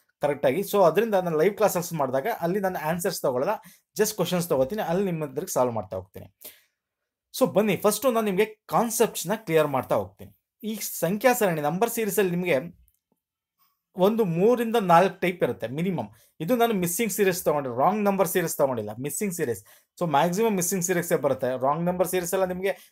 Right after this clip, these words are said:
ಬ್ಯಾಂಕಿಂಗ್ ಎಕ್ಸಾಮಲ್ಲಿ ಕೇಳ್-, ಕೇಳ್ತಕ್ಕಂಥ ಬ್ಯಾಂಕಿಂಗ್ ಅಥವಾ ಗೇಟ್ ಅಲ್ಲಿ ಬರ್ತಕ್ಕಂಥದ್ದು. ಇಲ್ಲಿ ನಮಗೆ ಮ್ಯಾಕ್ಸಿಮಮ್‌ಗೆ ಕೆ ಎಸ್, ಎಫ್ ಡಿಗಳಲ್ಲಿ ಈ ರೀತಿ ಸೀರೀಸ್‌ಗಳನ್ನ ಕೇಳೋದು ಜಾಸ್ತಿ.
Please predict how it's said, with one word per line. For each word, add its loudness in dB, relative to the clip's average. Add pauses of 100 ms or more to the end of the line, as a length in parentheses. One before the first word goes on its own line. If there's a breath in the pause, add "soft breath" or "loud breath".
(120)
ಬ್ಯಾಂಕಿಂಗ್ 4
ಎಕ್ಸಾಮಲ್ಲಿ 0
ಕೇಳ್-, 0
ಕೇಳ್ತಕ್ಕಂಥ 0
ಬ್ಯಾಂಕಿಂಗ್ 2
ಅಥವಾ 2 (280)
ಗೇಟ್ 0
ಅಲ್ಲಿ -4
ಬರ್ತಕ್ಕಂಥದ್ದು. -6 (640 loud breath)
ಇಲ್ಲಿ 0 (380 loud breath)
ನಮಗೆ 2
ಮ್ಯಾಕ್ಸಿಮಮ್‌ಗೆ -2
ಕೆ 0
ಎಸ್, 2
ಎಫ್ -2
ಡಿಗಳಲ್ಲಿ 2
ಈ -4
ರೀತಿ -8 (520)
ಸೀರೀಸ್‌ಗಳನ್ನ -2
ಕೇಳೋದು -2
ಜಾಸ್ತಿ. -4